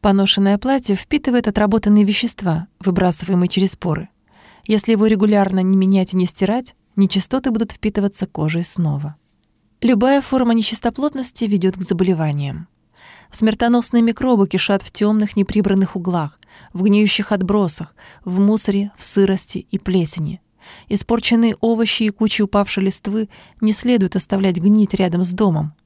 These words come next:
чтобы они не отравляли воздух. Нельзя допускать, чтобы что-то нечистое или гниющее находилось около дома и внутри него. В городах и посёлках, считающихся совершенно благополучными и безопасными для здоровья,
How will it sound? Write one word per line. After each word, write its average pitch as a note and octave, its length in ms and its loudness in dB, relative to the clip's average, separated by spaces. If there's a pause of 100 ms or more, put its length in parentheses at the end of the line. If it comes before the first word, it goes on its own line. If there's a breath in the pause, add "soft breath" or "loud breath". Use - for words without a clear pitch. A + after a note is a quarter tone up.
чтобы G3 280 0
они G3 140 4
не F3+ 120 0
отравляли F#3+ 400 0
воздух. G3+ 500 -4 (240 soft breath)
Нельзя G3+ 420 4
допускать, G3 540 -2
чтобы G#3 260 0
что-то G#3+ 280 0
нечистое G#3+ 560 0
или F#3+ 80 2
гниющее G3+ 560 0
находилось F#3 580 0
около E3+ 280 -2
дома G3 440 -2
и F3+ 100 -4
внутри E3+ 340 -2
него. E3+ 380 -4 (880 soft breath)
В G3 100 -2
городах A3+ 420 0
и B3 40 -2
посёлках, B3 560 0
считающихся F#3+ 600 -2
совершенно F#3 500 0
благополучными F3+ 760 0
и - 20 -4
безопасными E3+ 640 -2
для D#3+ 140 -2
здоровья, F3 540 -2